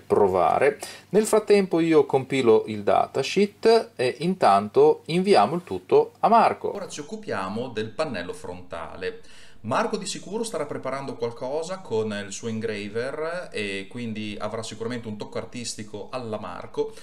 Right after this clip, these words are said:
Io nel frattempo vi propongo una soluzione alternativa che riguarda l'utilizzo di un circuito stampato,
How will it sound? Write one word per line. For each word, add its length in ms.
Io 120
nel 140
frattempo 680
vi 120
propongo 440
una 120
soluzione 360
alternativa 960
che 140
riguarda 480
l'utilizzo 480
di 80
un 100
circuito 420
stampato, 840